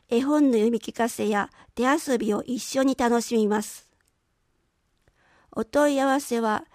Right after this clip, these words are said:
地域子育て支援センター。電話、六一の二九八三へどうぞ。アイディー検索番号は一七二六です。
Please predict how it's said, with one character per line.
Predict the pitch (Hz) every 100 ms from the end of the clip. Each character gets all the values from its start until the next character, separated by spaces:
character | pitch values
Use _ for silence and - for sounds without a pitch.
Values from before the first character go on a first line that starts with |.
| - - _
地 | 277 269
域 | 240 - -
子 | 214
育 | 220 240 214
て | - -
支 | - 247
援 | 262 269
セ | - 240
ン | 214
タ | - 269
ー。 | 240 - - _ _ _ _ _ _ _ _
電 | 233 247 240 220
話、 | 220 214 - _ _ _ -
六 | 220 220 285
一 | 285 - 233 208
の | 196 226 269 _ _ _
二 | 247 277 269
九 | - 277 247 220
八 | 226 - 254
三 | - 277 247
へ | 220 208
ど | 208 208
う | 202
ぞ。 | 220 - - _ _ _ _ _ _ _ _ _ _ _ -
ア | 240
イ | 285
デ | 302
ィ | 285
ー | 285
検 | 269 277 277
索 | 262 -
番 | 233 277 233
号 | 233 220 208
は | 214 220 - _ _ _ -
一 | 220 - 277
七 | 269 269 233 208
二 | 226 254 262 247
六 | 269 233 - 214
で | 220
す。 | - -